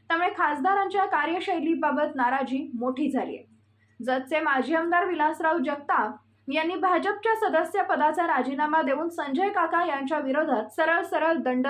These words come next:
थोपटले, तर भाजपचे माजी जिल्हाध्यक्ष पृथ्वीराज देशमुख यांच्या नाराजीमुळे कडेगाव पलूस मतदारसंघात शांतता आहे.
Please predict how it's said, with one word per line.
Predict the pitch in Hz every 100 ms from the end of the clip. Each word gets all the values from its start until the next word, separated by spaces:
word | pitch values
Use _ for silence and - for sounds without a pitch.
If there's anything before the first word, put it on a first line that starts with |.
| 302
थोपटले, | 320 269 262 262 202 - _ _ _ - -
तर | 302
भाजपचे | 302 330 294 403 415 427
माजी | 381 285 285
जिल्हाध्यक्ष | 392 381 359 370 311 330 370
पृथ्वीराज | 359 294 277 285 285 294
देशमुख | 269 254 254 330 330
यांच्या | 262 285
नाराजीमुळे | 285 240 254 262 370 330 208 - - - -
कडेगाव | 330 330 427 440
पलूस | 453 370 403 381
मतदारसंघात | 349 330 339 320 339 349 262 294 277
शांतता | 311 247 240 254
आहे. | 151